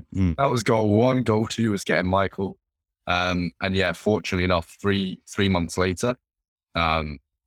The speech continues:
Speaker 2: what happened in that three months was enough to give him enough confidence to say, "See you later, a well-paid job."
Speaker 1: Yeah.
Speaker 2: I'm gonna go off and work on my own,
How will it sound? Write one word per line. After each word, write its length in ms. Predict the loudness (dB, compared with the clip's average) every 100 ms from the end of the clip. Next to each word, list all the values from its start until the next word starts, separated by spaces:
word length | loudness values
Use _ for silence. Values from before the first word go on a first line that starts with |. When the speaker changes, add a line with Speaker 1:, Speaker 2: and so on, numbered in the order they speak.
| _
Speaker 2:
what 180 | -2 0
happened 320 | -2 -2 -2
in 80 | 0
that 160 | -2 -4
three 220 | -4 0
months 340 | 0 -2 -4
was 240 | -6 -6 -4
enough 320 | 0 0 0 -6 _ _ _
to 100 | -2
give 140 | 0
him 140 | 2 2
enough 240 | 0 -2
confidence 760 | 0 0 2 0 0 -2 -12 -16 _ _ _ _ -12
to 100 | -4
say, 140 | -4
"See 220 | -2 0
you 140 | 2 2
later, 240 | 0 0
a 140 | -2 0
well-paid 540 | 0 0 -2 -2 -2
job." 240 | 0 -2 -2 _
Speaker 1:
Yeah. 280 | -6 -4 -4 -8 _ _ -2
Speaker 2:
I'm 120 | 0
gonna 160 | 0 0
go 160 | 0
off 400 | 0 -2 -6 -20 _ -8
and 160 | -4
work 260 | 0 -2 -2
on 80 | -2
my 160 | 0
own, 100 | -2